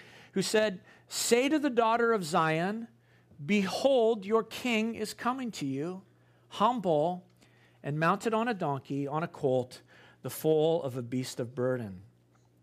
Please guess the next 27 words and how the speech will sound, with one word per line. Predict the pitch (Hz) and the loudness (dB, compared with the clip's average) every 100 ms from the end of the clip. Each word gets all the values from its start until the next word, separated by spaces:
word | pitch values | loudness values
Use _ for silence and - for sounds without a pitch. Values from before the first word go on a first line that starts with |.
| _ _ - - _ _ | _ _ -20 -20 _ _
You | 156 | 0
know, | 165 | 2
we, | 160 160 156 165 | 2 0 -2 -6
we | 160 | -4
read | 170 190 175 - _ | 0 0 0 -6 _
in | 151 165 | 0 0
other | 180 | 0
places | 180 156 151 165 139 | 0 0 0 -4 -8
in | 143 | -8
the | 131 | -6
Gospels | 143 151 147 - 143 127 | 0 0 0 -8 -8 -8
that, | 156 131 _ 156 | -10 -10 _ -10
that | 135 127 | -10 -6
Jesus, | 147 151 165 - - _ | -4 -4 -6 -8 -12 _
when, | 147 143 135 _ - _ - | -10 -8 -10 _ -20 _ -6
when | 147 | -4
the | 143 | -4
Pharisees | - 185 180 175 - | -2 -2 -2 -6 -6
spoke | - 160 165 | -2 -2 0
up | 160 | -4
and | 143 | -6
said, | - 123 | -8 -6
"Silence | - - 139 185 185 - | -6 -4 -4 -4 -6 -6
that | 147 | -8
crowd," | - 151 170 | -4 -4 -4
Jesus | 143 170 147 | -6 -8 -4
said, | 139 | -4